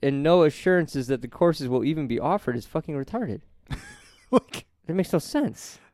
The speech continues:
Speaker 2: Right. And now, I, I
Speaker 1: So
Speaker 2: mean,
Speaker 1: we have
Speaker 2: the
Speaker 1: no funding for it, but you want them to do it.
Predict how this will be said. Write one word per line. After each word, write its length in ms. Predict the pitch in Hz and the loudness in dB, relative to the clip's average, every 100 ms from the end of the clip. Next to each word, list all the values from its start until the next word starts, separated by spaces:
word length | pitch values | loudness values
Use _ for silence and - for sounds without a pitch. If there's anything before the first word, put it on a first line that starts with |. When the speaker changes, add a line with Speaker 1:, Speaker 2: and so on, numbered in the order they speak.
| _ 226 - | _ -2 4
Speaker 2:
Right. 240 | 208 170 - | 4 4 2
And 100 | 185 | 6
now, 200 | 196 185 | 6 4
I, 160 | - - - - | -4 -16 -18 -8
I 80 | - | 6
Speaker 1:
So 60 | |
Speaker 2:
mean, 80 | 196 | 10
Speaker 1:
we 60 | 220 | 10
have 80 | 185 | 10
Speaker 2:
the 40 | |
Speaker 1:
no 140 | 202 208 | 8 6
funding 460 | - 226 214 151 | 4 2 4 0
for 340 | - 202 196 131 | 0 4 6 6
it, 140 | 131 | 6
but 100 | 139 | 4
you 80 | 151 | 6
want 180 | 165 160 | 4 2
them 100 | 143 | -2
to 100 | 123 | 0
do 240 | 120 143 | 4 4
it. 220 | 107 117 | 4 0